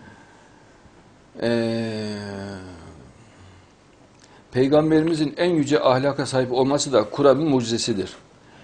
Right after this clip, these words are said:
Bin dört yüz senedir yetişen evliyalar, asfiyalar, üstadlar, imamlar, alimler İslamiyet'in hakkaniyetine manen imza atmıştır. Mehdi'nin de önemi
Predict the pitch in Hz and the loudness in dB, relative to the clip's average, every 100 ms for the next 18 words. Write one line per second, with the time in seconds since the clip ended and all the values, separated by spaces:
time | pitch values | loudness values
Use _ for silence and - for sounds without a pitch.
0 | - - - 117 135 185 180 - 131 131 | -20 -12 -2 4 6 6 4 0 2 2
1 | 139 117 113 123 120 135 123 - 117 113 | 2 0 0 -4 -4 -4 -2 0 2 6
2 | 120 127 113 - - - - - - - | 8 10 8 4 -10 -20 -20 -20 -20 -20
3 | - 104 110 - 123 120 123 120 - - | -2 0 0 -2 6 8 10 8 6 -4
4 | - 117 - 135 120 131 123 104 135 113 | -12 -10 0 2 2 4 4 4 -2 0
5 | 113 117 104 - 110 113 110 120 98 - | 2 4 2 4 6 6 4 0 -2 -4
6 | 117 123 117 120 110 151 127 127 127 117 | 0 4 4 4 -2 -4 -6 0 2 2
7 | 113 113 127 156 135 175 165 - 127 120 | -2 -2 4 4 4 -2 -6 -4 0 6
8 | 120 - 98 - 85 - _ - _ - | 6 4 -8 -10 -14 -16 _ -20 _ -20
9 | - - - - - - - 110 143 143 | -20 -20 -20 -20 -20 -20 -6 2 2 2
10 | 147 180 247 185 - 127 107 101 143 | 2 2 4 4 4 2 2 0 -2